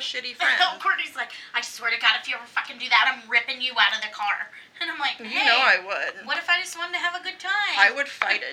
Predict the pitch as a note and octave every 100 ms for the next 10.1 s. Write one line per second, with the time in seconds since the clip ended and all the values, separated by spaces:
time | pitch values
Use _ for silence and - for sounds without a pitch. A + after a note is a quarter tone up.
0 | - G3 D3 - F#4+ - - E4 - E4
1 | - C5+ - - - F#4 F4+ F#4 F#4 F#4+
2 | E4 E4 E4+ - E4+ - F4 D4 D4 C#4+
3 | D4 D#4 D4+ - - G#4 F4 E4+ E4+ E4
4 | E4+ F#4 D#4 C4+ - F#4 G#4 C#4 C4+ -
5 | - - - _ _ _ - - - C5+
6 | C5+ C5+ C#5 A#4+ B4+ C5 D5 D5 A#4+ F4
7 | - F#4+ - - - - - - _ _
8 | _ _ _ C#4 D#4 E4+ - - B3+ E4+
9 | F4 F#4 G#4 G#4+ - - G4 A4 F4+ -